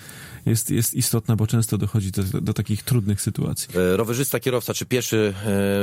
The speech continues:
Speaker 2: e, zmot-, czy pieszy kierowca, to są jednak,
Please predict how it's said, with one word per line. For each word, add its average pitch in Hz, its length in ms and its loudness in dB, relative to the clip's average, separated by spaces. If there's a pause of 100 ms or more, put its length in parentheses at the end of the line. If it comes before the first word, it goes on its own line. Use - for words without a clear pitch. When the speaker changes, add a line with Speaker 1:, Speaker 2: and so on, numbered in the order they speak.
Speaker 2:
e, 95 40 2
zmot-, 104 400 0
czy - 120 -4
pieszy 117 280 0
kierowca, 101 460 0
to 131 200 0
są 107 180 0
jednak, 98 480 -2